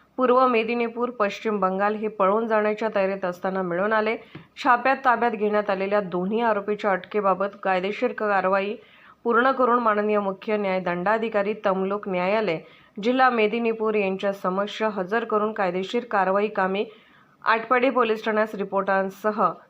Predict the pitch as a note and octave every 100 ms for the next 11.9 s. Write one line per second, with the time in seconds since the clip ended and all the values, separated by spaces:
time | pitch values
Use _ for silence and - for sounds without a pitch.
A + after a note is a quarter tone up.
0 | - G#3+ G#3 A3+ A3+ G3+ G3 F#3+ E3 E3+
1 | E3 E3+ - F3+ F3+ F3+ F#3 F#3 F#3 F#3+
2 | G3 G3+ G#3 G3 G#3+ A3+ A3 G#3+ G#3 G#3
3 | G#3+ G3+ G3 F#3+ F#3+ F#3 F#3 F#3+ G3 G3+
4 | G3+ F3+ F3+ F#3 F#3+ G#3 G#3 F#3 F#3+ F#3+
5 | F3+ F3+ G3+ G#3+ G#3 G#3+ G3+ G3+ G3+ G#3+
6 | A#3 - _ _ _ _ - A#3+ A#3+ A3
7 | A#3+ C4+ C4 A#3+ A3+ A3 G3 A3 G#3+ A3+
8 | - G3 G3+ G3+ G3+ G3 G3+ G#3 F#3+ F#3+
9 | F3+ F#3+ A3 A3 G#3+ G#3+ G#3+ G#3 G3+ G#3
10 | G#3+ G3+ F#3 F#3 F#3 F#3 F#3 F3+ G#3 -
11 | G#3+ - F#3+ G3 B3 A#3 G#3+ G#3+